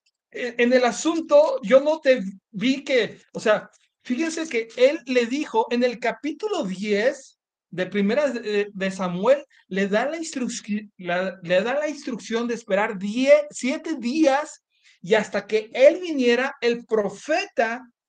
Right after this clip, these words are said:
que es simbolismo de sacerdocio, iba a hacer el sacrificio.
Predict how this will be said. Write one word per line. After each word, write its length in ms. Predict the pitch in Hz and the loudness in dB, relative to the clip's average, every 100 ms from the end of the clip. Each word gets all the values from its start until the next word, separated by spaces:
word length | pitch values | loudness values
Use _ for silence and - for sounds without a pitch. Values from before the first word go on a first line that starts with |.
| _ | _
que 120 | 180 202 | -4 -4
es 100 | 226 | -4
simbolismo 580 | 247 214 220 262 202 | -2 -2 -2 -2 -2
de 100 | 160 | -4
sacerdocio, 800 | 160 175 170 165 160 240 240 294 - _ _ | -4 -8 -6 -6 0 0 0 -6 -8 _ _
iba 360 | 247 320 415 392 | -6 -2 -2 0
a 40 | |
hacer 200 | - 208 | -2 -2
el 100 | 190 | -4
sacrificio. 720 | 185 170 156 147 226 - 151 | -4 -8 -8 -8 -8 -10 -14